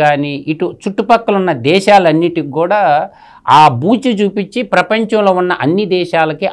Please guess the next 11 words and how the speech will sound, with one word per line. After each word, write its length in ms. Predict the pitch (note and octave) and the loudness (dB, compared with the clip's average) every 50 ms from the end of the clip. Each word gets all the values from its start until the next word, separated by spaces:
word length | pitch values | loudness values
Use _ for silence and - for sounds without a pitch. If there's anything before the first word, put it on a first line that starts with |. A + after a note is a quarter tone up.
| B2 C3+ | 2 2
ఆయుధాలు 400 | D#3 F#3 F#3+ F#3 F3+ E3+ E3+ D#3+ D3+ | 2 2 2 2 2 2 2 2 0
అమ్మాలన్నటువంటి 840 | D3 C#3+ C#3+ C3+ C3+ C3+ C3 B2+ B2+ B2 A#2 B2+ B2 B2+ C#3 D3 - A#3 - - | -2 -2 -4 -4 -4 -4 -4 -6 -6 -8 -8 -8 -8 -8 -8 -8 -8 -6 -4 -4
ఒక 100 | F#3 - G#3+ - - | -4 -4 -4 -4 -2
పథక 240 | E3 C#3 D3 - - G2 F2+ | -4 -4 -4 -4 -6 -6 -8
రచన. 240 | F2 - - E2+ - _ _ _ _ _ _ _ _ _ _ _ _ _ _ _ _ - | -8 -14 -20 -20 -20 _ _ _ _ _ _ _ _ _ _ _ _ _ _ _ _ 0
తత్ఫలితంగా 720 | E3+ E3+ G3 G3 A3 C4 B3+ C4 B3+ A#3 A3+ B3+ B3 A#3+ A3+ G3 G3+ A3 | 2 2 2 2 4 4 4 4 4 4 2 2 4 6 6 6 6 6
ఆఫ్ఘనిస్తాన్లో 760 | G#3 G#3 A#3 B3 B3 A#3 A#3 - - A3 A3 G#3+ G#3+ G#3+ A3+ G#3 F3 | 4 4 4 4 4 4 2 2 2 4 4 4 4 2 2 2 2
యుద్ధం 220 | D#3 D3+ F3 E3+ D3+ C3+ | 2 2 4 4 4 4
చేశారు. 380 | B2+ G#2+ - - F#2 F2+ F#2 E2+ - _ _ _ _ _ - - | 0 -2 -2 -4 -6 -6 -6 -10 -14 _ _ _ _ _ 0 4
చేసి 280 | G3+ A3+ A3+ A3+ G#3+ G#3 G3 | 6 6 6 6 2 -2 0
చేసి 320 | - G#3 A3 G#3+ G#3 G#3+ | 2 2 2 2 0 -2